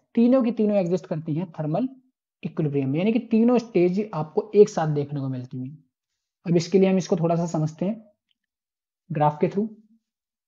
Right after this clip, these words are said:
देखो हमें पता है जो वाटर का बॉइलिंग पॉइंट होता है वो हंड्रेड डिग्री सेल्सियस होता है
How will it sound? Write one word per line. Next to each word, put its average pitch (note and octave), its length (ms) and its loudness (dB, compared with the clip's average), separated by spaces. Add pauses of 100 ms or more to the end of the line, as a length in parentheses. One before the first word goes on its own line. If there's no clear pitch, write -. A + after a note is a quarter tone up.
(160)
देखो D#3+ 220 -2 (600)
हमें A3 240 6
पता E3+ 240 6
है G#3+ 180 4 (200)
जो G#3 200 12
वाटर D#3+ 340 4
का A#3 80 6 (100)
बॉइलिंग G3 400 6
पॉइंट D#3 260 0
होता C3+ 220 -10
है - 140 -18 (240)
वो A#3 180 -4
हंड्रेड F3+ 480 2
डिग्री F#3 240 2
सेल्सियस F3+ 380 -2
होता F#3+ 200 -2
है B3 120 -6